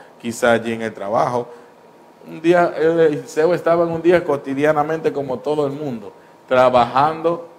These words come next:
en, eh, arando en su casa, ¿verdad? En sus tierras. Y dice que automáticamente este, <laughs> Elis-, Elías le pone la ma-, el, el manto sobre él, el hombre obedeció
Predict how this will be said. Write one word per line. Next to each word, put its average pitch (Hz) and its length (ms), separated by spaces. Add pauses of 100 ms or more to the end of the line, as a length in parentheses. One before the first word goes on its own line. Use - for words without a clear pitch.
(140)
en, 131 160
eh, 117 320
arando 123 480
en 123 120
su 107 180
casa, 113 360
¿verdad? 147 300 (320)
En 113 100
sus 117 220
tierras. 120 480 (340)
Y - 60
dice 147 280
que 160 80
automáticamente 170 920
este, 170 400
<laughs> - 0
Elis-, 139 400
Elías 156 360
le 156 120
pone 160 420 (440)
la 139 200
ma-, 143 220
el, 131 380
el 127 140
manto 147 400
sobre 131 440
él, 165 160 (560)
el 113 180
hombre 139 280
obedeció 131 800